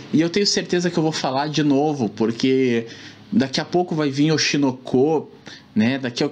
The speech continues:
não vai demorar muito pra uma editora anunciar isso aí. E é mais um mangá que concorreu ao Taisho. E Diário de uma Cidade Litorânea é um daqueles mangás que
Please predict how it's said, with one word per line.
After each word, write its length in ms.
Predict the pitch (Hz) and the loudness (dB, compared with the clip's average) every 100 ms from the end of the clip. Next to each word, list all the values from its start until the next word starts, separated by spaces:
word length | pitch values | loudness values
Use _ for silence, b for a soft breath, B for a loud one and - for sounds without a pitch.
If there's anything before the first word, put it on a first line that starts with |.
| - | 2
não 220 | 123 156 | 2 4
vai 120 | 202 | 2
demorar 320 | 294 233 220 208 | 2 2 2 0
muito 260 | 180 208 | 2 0
pra 80 | 160 | 2
uma 120 | 139 | 2
editora 360 | 127 - 135 143 | 2 0 0 0
anunciar 460 | 139 131 - 113 | 0 0 0 0
isso 220 | 131 - 110 | 0 0 0
aí. 260 | 101 87 - B B B B B _ - | 0 -4 -12 B B B B B _ -2
E 500 | 107 110 110 110 110 | 0 2 2 2 2
é 60 | 135 | 0
mais 320 | 139 143 160 | -2 -4 -2
um 60 | |
mangá 340 | 165 160 139 139 | 0 2 0 -2
que 100 | - | -4
concorreu 500 | 165 165 175 147 175 | -2 0 0 0 0
ao 80 | 185 | 0
Taisho. 600 | 156 120 113 - - - B B B B B B B - - - | -2 -2 0 0 -2 -6 B B B B B B B -20 -20 -4
E 400 | 135 147 147 147 - | 0 4 4 2 0
Diário 300 | 156 185 226 | -2 0 0
de 100 | 214 | 2
uma 100 | 196 | 2
Cidade 400 | - 151 151 147 | 2 0 2 0
Litorânea 680 | 143 151 120 120 151 139 - - - - _ - - | 2 2 2 2 2 0 -2 -10 -20 -20 _ -8 2
é 80 | |
um 80 | 208 | 4
daqueles 440 | 202 160 165 151 139 | 4 2 0 0 2
mangás 520 | 117 110 123 131 - | 0 0 -2 -2 -2
que 380 | - 135 110 | 0 0 0